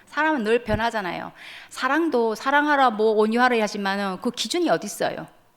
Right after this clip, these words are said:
얼마큼 사랑해야 사랑하고 얼마큼 온유해야 온유한지는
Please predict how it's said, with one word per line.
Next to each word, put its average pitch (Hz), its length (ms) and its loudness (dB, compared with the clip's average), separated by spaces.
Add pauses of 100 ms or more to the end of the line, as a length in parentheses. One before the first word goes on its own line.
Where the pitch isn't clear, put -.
(600)
얼마큼 277 360 2
사랑해야 226 460 2
사랑하고 196 640 0
얼마큼 233 380 -2
온유해야 202 420 -2
온유한지는 185 680 -8